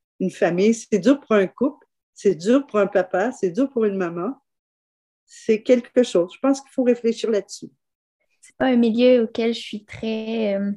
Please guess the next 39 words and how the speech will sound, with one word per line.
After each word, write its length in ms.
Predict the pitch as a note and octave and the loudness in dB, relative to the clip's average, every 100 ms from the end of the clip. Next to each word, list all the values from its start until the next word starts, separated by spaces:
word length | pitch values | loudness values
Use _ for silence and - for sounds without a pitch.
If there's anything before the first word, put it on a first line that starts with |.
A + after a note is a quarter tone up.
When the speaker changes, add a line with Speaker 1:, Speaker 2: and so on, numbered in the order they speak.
| - | -8
Speaker 2:
familière, 580 | - A3+ G#3+ G#3 G3+ D#4 | -2 0 2 0 -2 -2
mais 80 | C#4+ | -2
je 120 | A#3 | -2
sais 200 | G#3 B3+ | -6 -6
qu'à 160 | B3+ A3+ | -4 -4
Sainte-Justine, 920 | - G#3+ G#3+ G#3+ - _ A#3 A#3+ A#3+ | -4 -4 -4 -6 -10 _ -2 0 0
là, 80 | A3+ | 0
il 80 | A3 | 0
y 60 | |
a 60 | G3+ | -2
de 80 | G3+ | -2
la, 240 | G3 F#3+ - _ _ _ _ - | -6 -6 -12 _ _ _ _ -10
euh, 280 | F#3+ F3+ F3 - | -8 -6 -8 0
l'équipe 280 | A3 A3 B3 | 0 2 2
de 100 | A3 | 2
soins 240 | A3 A#3 | 0 -4
palliatifs 720 | A3+ A3 G#3+ G3+ G3+ - A3+ A3 | -2 0 0 -2 -4 -4 -4 -4
offre 120 | G#3 | -6
de 60 | |
l'accompagnement, 1040 | G3 G3 G3+ G3 F#3+ G3 G#3 G#3 G#3+ G#3 G#3 | -6 -8 -10 -8 -8 -4 -2 0 0 -2 -4
puis, 380 | - _ - G3+ | -10 _ -6 0
euh, 380 | F#3+ F#3 F#3 - - _ | 2 2 2 -4 -8 _
le 160 | G#3+ A3 | 0 0
camp 320 | A3 G3+ F3+ | 0 -2 -2
Speaker 1:
Ah 40 | D3 | -2
bon. 100 | E3 | -4
Speaker 2:
aussi, 200 | G3 A3 | -4 -6
qui 80 | - | 0
peut 100 | G#3+ | 0
être 180 | G#3+ | 0
très 200 | - G#3+ | -4 -6
présent, 880 | G#3+ - G3+ G3+ G3+ G#3 G#3 G3+ F#3 | -6 -4 -4 -2 -4 -4 -4 -4 -6
euh, 40 | F3+ | -6
pour 160 | A3 | 0
les 80 | G#3 | 4
Speaker 1:
Oui, 100 | G3+ | 6
Speaker 2:
familles. 120 | G3+ | 6
Speaker 1:
c'est 100 | G#3 | 4
vrai. 300 | D#3 D3+ D3+ | 2 2 0